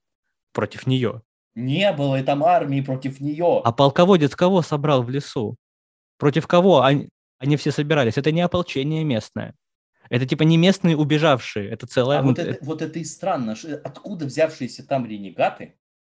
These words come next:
Speaker 2: которых, э, опасаются даже местные, которые не
Speaker 1: Местные их
Speaker 2: ходят
Speaker 1: не
Speaker 2: в этот лес.
Speaker 1: опасаются, подожди.
Speaker 2: Они, они говорили: «Мы туда сами не ходим, в этот лес, потому что ну его нахер».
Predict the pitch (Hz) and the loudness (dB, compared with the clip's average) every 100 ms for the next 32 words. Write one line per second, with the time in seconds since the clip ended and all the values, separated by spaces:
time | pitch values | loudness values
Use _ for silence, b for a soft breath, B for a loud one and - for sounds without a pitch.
0 | _ 131 147 160 147 - - 131 131 127 | _ -6 -2 -4 -4 -10 -4 0 0 -2
1 | 143 139 156 147 131 127 139 139 120 113 | -6 -2 0 0 -4 -2 0 0 -4 -4
2 | 190 220 - 120 87 - _ _ _ 139 | -4 -4 -6 -6 -8 -16 _ _ _ -4
3 | 160 139 156 156 165 147 147 143 - - | 2 6 6 6 4 6 4 4 2 4
4 | 135 151 151 127 127 131 139 113 131 170 | 4 4 2 -2 0 0 -2 -2 -2 -2
5 | 170 156 160 147 151 151 170 139 143 147 | -2 -2 -2 0 2 2 2 0 0 0
6 | 143 139 180 143 135 127 202 190 131 127 | -2 0 0 0 -2 -2 -6 -4 -4 -4
7 | 135 143 135 - _ _ _ 151 147 160 | -4 -2 -4 -4 _ _ _ -6 -4 -4
8 | 190 190 165 117 90 - | -4 -2 -2 -2 -6 -16